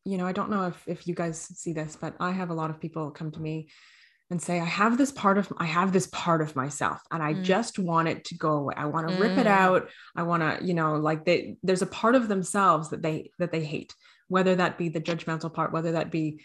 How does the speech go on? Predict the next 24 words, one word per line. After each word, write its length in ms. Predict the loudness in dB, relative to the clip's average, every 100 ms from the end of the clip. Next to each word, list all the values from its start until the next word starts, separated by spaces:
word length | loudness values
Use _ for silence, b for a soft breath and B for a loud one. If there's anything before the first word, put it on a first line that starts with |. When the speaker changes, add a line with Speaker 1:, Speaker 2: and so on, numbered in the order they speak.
| B -4
Speaker 1:
you 60 |
know, 140 | -2 -2
the 200 | -6 -8 -8 0
part, 180 | 0 2
like, 180 | 0
your 100 | 0 0
shadow 340 | 0 2 0
self, 340 | 0 0 0
right? 220 | -2 -2 -2
Like, 160 | -4
a, 240 | -2 -4 -6
whatever 600 | -10 -6 -2 0 2 2
it 100 | 2
is. 360 | -2 -8 -12 -16 _ -2
Most, 360 | 0 0 -4 0
most 480 | 2 2 0 -8 -8
people, 280 | -8 -6
I 160 | -6 -6
would 180 | -8 -8
say, 120 | -8
have 280 | -6 -6 -6
this, 220 | -8 -6
and 80 | -6
I 120 | -6